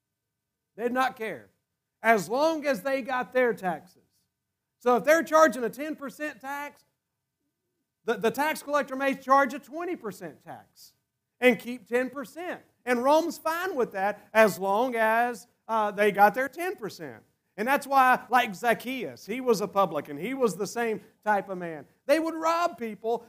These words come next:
and they would do it in the name of the Roman government. They were just hated people. But Jesus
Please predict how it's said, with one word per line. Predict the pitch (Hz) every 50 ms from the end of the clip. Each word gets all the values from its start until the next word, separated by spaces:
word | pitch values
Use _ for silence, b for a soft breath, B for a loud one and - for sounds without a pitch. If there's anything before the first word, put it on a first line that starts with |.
| B B
and | 269 269 285
they | 285
would | 294 277 277 262 202
do | 220 320 349 339 302
it | 277
in | 262 247
the | 247
name | 233 247 277 285 294 285 269
of | 262 247 196
the | 240 233
Roman | 240 277 294 294 285 269 254 226
government. | 185 277 311 302 254 208 185 156 151 -
They | 233 277 302
were | 285 269 214
just | 208 247 233 - - 165
hated | 240 277 294 302 302 294 294 -
people. | 294 320 339 330 - - 170 117 - _ _ _ _ _ _ _ _
But | 190 277 254 214
Jesus | 156 160 277 330 339 349 247 165 190 226 226 214